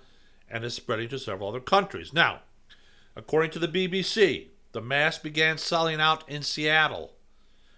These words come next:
where the first case of coronavirus was reported. The outlet said other cities like New York, D C, and Los Angeles have had similar reports. Listen, my friends,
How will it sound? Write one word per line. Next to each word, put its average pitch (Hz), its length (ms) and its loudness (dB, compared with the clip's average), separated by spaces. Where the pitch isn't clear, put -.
where 127 140 -2
the 123 60 -4
first 175 420 4
case 127 280 0
of 123 140 -6
coronavirus 131 640 0
was 120 120 -6
reported. 131 520 -2
The 123 140 0
outlet 165 420 6
said 143 260 0
other 151 220 4
cities 160 300 2
like 139 200 0
New 135 60 -2
York, 156 480 2
D 151 240 -4
C, 156 360 -2
and 127 120 -2
Los 135 260 0
Angeles 147 400 -2
have 127 220 -4
had 127 200 -4
similar 131 300 -4
reports. 120 460 -6
Listen, 180 280 4
my 165 120 8
friends, 151 460 0